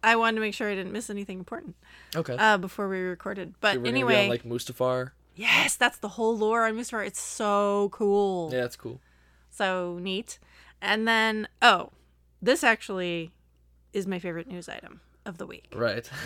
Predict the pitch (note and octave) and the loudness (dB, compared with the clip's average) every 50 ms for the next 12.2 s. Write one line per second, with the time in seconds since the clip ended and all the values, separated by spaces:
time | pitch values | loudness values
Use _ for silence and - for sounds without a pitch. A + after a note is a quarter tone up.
0 | - - D3 C3 D3 B2+ A2+ A2+ G#2 G2 G#2+ - _ _ _ _ _ _ _ _ | -4 -4 -2 -2 -4 -4 -4 -4 -4 -6 -6 -10 _ _ _ _ _ _ _ _
1 | _ _ - A3+ A3 - A#3 - - - _ _ _ - - - - - - - | _ _ 0 0 0 0 -4 -8 -10 -10 _ _ _ -14 -8 -6 -6 -6 -8 -10
2 | - - _ _ _ _ _ _ _ _ _ _ _ _ _ _ _ _ _ _ | -16 -20 _ _ _ _ _ _ _ _ _ _ _ _ _ _ _ _ _ _
3 | _ _ _ _ _ _ _ _ - F#3+ G3+ A3+ B3+ C#4 D#4+ D4+ - E4+ D4+ - | _ _ _ _ _ _ _ _ 4 6 6 6 6 4 2 0 0 -4 -6 -2
4 | - A#3 A3 A#3 - - - - - - F3 E3+ - - F3 - - A#3 _ _ | 0 0 0 0 -2 -8 -16 -12 -8 -8 -8 -8 -10 -16 -18 -20 -20 -20 _ _
5 | _ _ _ _ _ _ _ - - - A3 G3 F3+ A3+ G3+ F#3+ F#3 F#3+ F#3+ - | _ _ _ _ _ _ _ -14 -10 -6 -6 -4 0 2 2 2 2 0 0 -4
6 | A3+ A3+ A3+ G#3 F#3+ F#3 F#3 G3 F#3+ F#3+ - - - D#3 G3 G3+ G#3+ B3 C#4+ D4+ | -6 -4 -2 -2 -2 -2 0 -2 -2 -2 -4 -8 -10 -8 -4 0 2 2 4 4
7 | E4 E4+ D#4+ A#3 G3+ G3 F#3+ F#3+ F#3+ G3 G3 G3 G3+ G3 F#3 F#3 F#3 F#3+ F#3+ - | 4 2 4 4 4 4 4 2 0 -2 -4 -6 -6 -6 -6 -4 -4 -4 -6 -6
8 | - G3 F3+ F3 F#3+ F#3 F3+ E3+ E3+ G3 A3+ B3 C#4 D4+ D#4+ D4 B3+ A#3 G3+ G#3+ | -6 -6 -6 -4 -4 -4 -4 -4 -2 -2 0 0 0 0 0 0 -2 -2 0 -2
9 | A3 G3+ - - G3 F3+ F#3+ G3 G3 G3 F3 D#3+ F#3 F3 F3 E3+ F3 F3 - - | -4 -6 -6 -10 -8 -6 -4 -4 -4 -4 -6 -4 -6 -6 -4 -4 -6 -8 -8 -8
10 | - D#3 - - - - - - - - - - - - - - - _ _ _ | -10 -10 -10 -10 -14 -18 -18 -18 -18 -18 -18 -20 -20 -20 -20 -20 -20 _ _ _
11 | _ _ _ - - - _ _ _ - - - - - - - - - - - | _ _ _ -20 -20 -20 _ _ _ -20 -18 -2 4 6 6 6 6 4 2 2
12 | D#3 D#3 - F3 | 2 2 0 -6